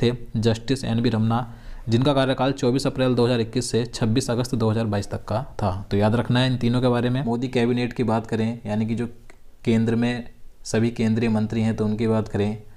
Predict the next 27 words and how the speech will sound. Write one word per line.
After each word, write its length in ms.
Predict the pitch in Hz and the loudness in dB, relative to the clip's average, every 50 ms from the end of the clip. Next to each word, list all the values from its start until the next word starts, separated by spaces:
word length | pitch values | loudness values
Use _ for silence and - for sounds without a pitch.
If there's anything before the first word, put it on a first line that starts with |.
| - - - - - - | -18 -18 -18 -18 -6 0
तो 60 | - | 2
यहाँ 180 | 113 113 117 120 | 4 4 4 4
पर 100 | 127 143 | 2 2
क्वेश्चन 300 | 135 - 123 120 - 127 | 2 2 0 0 0 -2
नंबर 200 | 127 131 131 123 | -2 -2 -2 -2
चार 260 | 127 - - 113 117 | 0 0 2 2 2
है, 160 | 110 104 107 117 123 127 - - - - - - - - - - - - - - - - - | 2 0 -2 -4 -6 -10 -14 -18 -18 -20 -20 -20 -20 -18 -20 -18 -18 -18 -18 -18 -16 -4 0
पीएम 320 | 113 117 120 131 135 139 | 2 4 4 4 2 2
नरेंद्र 360 | 131 127 117 123 131 127 - 123 | 2 2 2 4 2 2 2 2
मोदी 340 | 120 117 110 107 110 110 120 - - - - - | 2 2 4 4 2 0 0 -2 -8 -16 -6 0
कौन 200 | - 127 131 135 | 2 2 2 2
से 140 | 131 - 151 | 2 0 2
नंबर 280 | 135 120 120 120 110 | 2 2 2 2 2
के 200 | 104 - 110 113 127 131 - - | 0 0 0 -2 -2 -4 -6 -4
प्रधानमंत्री 640 | - 113 113 110 110 110 107 101 98 95 101 98 | -2 0 0 2 2 0 0 -2 -2 -2 -2 -2
हैं? 240 | 95 95 95 - - - - - - - - - - - | -2 -4 -6 -8 -10 -16 -18 -20 -20 -20 -20 -20 -8 -4
अब 100 | - 107 | -2 0
देखिए, 200 | 107 123 - 147 | 0 0 2 2
आप 100 | 131 127 | 2 0
सभी 220 | 123 - 139 131 127 | 0 0 -2 0 0
जानते 300 | 123 120 117 117 117 127 | 2 0 0 0 0 0
हैं 80 | 117 | 0
भारत 240 | 113 110 110 117 113 | 2 0 0 0 -2
के 100 | - 135 | -4 -4
प्रधानमंत्री 540 | 120 123 113 110 113 117 117 117 113 113 117 | -4 -2 -2 -2 0 0 -2 -2 -2 -4 -4
कौन 260 | 113 117 113 113 110 | -2 0 0 2 2
है, 240 | 113 117 120 - - | 0 -2 -4 -8 -14